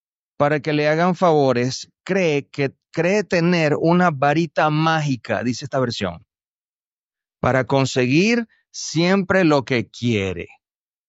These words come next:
Proverbio diecisiete ocho. En la Reina Valera, que la mayoría de ustedes tiene, habla de la palabra soborno. ¿Sí?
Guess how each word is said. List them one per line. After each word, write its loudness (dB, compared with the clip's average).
Proverbio 2
diecisiete -2
ocho. -2
En 0
la 2
Reina 0
Valera, 2
que -6
la -2
mayoría 0
de 2
ustedes 0
tiene, 0
habla 2
de 2
la 0
palabra 0
soborno. -2
¿Sí? 0